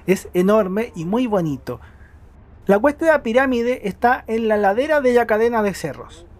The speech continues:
Tenemos vistas privilegiadas a la zona norte de Santiago, la comuna de Huechuraba,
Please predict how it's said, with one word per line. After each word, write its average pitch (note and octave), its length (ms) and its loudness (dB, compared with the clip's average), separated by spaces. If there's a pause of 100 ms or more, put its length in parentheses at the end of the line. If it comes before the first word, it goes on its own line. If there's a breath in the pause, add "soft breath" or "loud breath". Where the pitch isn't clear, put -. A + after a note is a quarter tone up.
Tenemos G3 380 0
vistas G3+ 260 -2
privilegiadas F3 920 0
a D#3+ 80 -8
la D#3 180 -4
zona F#3 240 -2
norte A3 320 2
de F#3+ 80 0
Santiago, F#3 640 -2 (420 loud breath)
la D#3+ 120 0
comuna F3 340 2
de E3 100 2
Huechuraba, G3 920 2